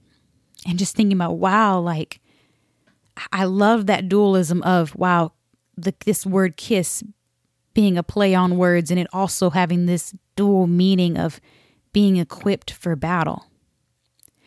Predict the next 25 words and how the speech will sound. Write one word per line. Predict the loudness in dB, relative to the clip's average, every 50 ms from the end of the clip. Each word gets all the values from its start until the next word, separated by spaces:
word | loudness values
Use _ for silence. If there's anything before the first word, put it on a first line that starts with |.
| _ _ _ _ _
So | -2 0 2
that | 2 2 2 2
was | 2 0
quite | -2 0 0 0 0 0 0
beautiful. | 0 2 2 2 0 -2 -4 -4 -4 -4 -4 -6 -8 _ _ _ _ _ _ _ _ _ _ _ _ _ _ _ _
But | -4 -2 0 2 2 0 0 -4 _ _ _ _ _ _ _ _ _ _ _ _ _ _
of | 0 0 0 -2
course, | 0 0 2 2 2 0 -4 -8 -12 -14 _ _ _ _ _ _ _ _ _ _ _ _
I | -4 0 0 2 2 2 2 2 2 0 0
am | 0 0 0
pretty | 0 -2
sure | -2 0 0 0
you | 0 0
can | 0 -2
testify | 0 -2 -4 -4 -4 -8 -6 -2 -2 0 0 -2
to | -4 -4 -2 -2 0 0 0 -2 -6 _ _ _ _ _ _ _ _ _ _ _ _ _ _ -4 -2
just | 0 0 0 2
when | 2 2
you | 2 2
think | 2 2 0 0 2
you're | 0 0 0
like, | 0 0 0 -2 -4 -6 -4
"Oh | -2 0 0 2
man, | 2 2 2 2 2 0
okay, | 0 -2 -2 -2 -2 -2 -2 -2